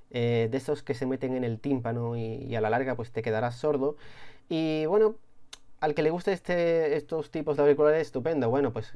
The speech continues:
tiene el adaptador, eh, lo conectas y bueno, no está mal en ese sentido para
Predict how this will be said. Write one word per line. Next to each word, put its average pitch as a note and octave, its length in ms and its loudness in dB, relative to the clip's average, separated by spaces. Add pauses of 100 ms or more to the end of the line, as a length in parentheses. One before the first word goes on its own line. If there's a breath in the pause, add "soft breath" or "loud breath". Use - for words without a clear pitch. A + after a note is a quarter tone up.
tiene A#2+ 200 -2
el B2 60 0
adaptador, D#3 920 2
eh, A2+ 420 -4
lo G#2+ 140 -4
conectas D3 640 0
y A2+ 160 -2
bueno, C#3+ 320 0
no C#3 80 0
está C#3+ 220 0
mal D3 180 2
en A#2+ 100 -2
ese B2+ 160 -4
sentido C3 300 0
para A#2+ 320 0